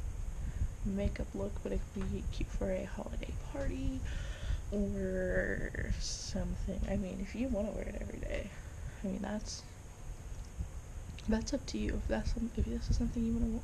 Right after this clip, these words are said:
rock all the time right around Christmas, then you do you. I probably, <laughs> I probably won't, but it, if I was going to a holiday party, this would be,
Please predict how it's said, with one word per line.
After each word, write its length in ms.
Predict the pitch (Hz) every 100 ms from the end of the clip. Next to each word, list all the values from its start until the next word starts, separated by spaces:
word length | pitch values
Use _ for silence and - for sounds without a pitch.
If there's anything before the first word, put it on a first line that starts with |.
| -
rock 420 | 196 202 208 - - - - - - -
all 220 | 202 214 -
the 120 | 214
time 280 | 208 208 208
right 120 | 208
around 260 | 214 202 202
Christmas, 480 | 208 - 220 214 208
then 380 | 196 196 196 - - - - -
you 140 | 214 226
do 100 | 247
you. 340 | 240 247 302 - - - - - - - - - - - - - -
I 360 | 202 208 208 208 208 - -
probably, 480 | 202 196 202 214 - - - - -
<laughs> 500 | - - - - -
I 80 | 208
probably 500 | 202 240 247 247 254
won't, 360 | 247 254 - -
but 100 | 208
it, 240 | 208 208 - - - - -
if 120 | 214
I 60 | 202
was 120 | 208
going 200 | - 208
to 100 | 202
a 40 | 202
holiday 380 | - 202 202 214
party, 340 | 214 220 220 214 - - - - - - - - - - - - - - - - - - - -
this 220 | 247 -
would 300 | - - -
be, 80 | 226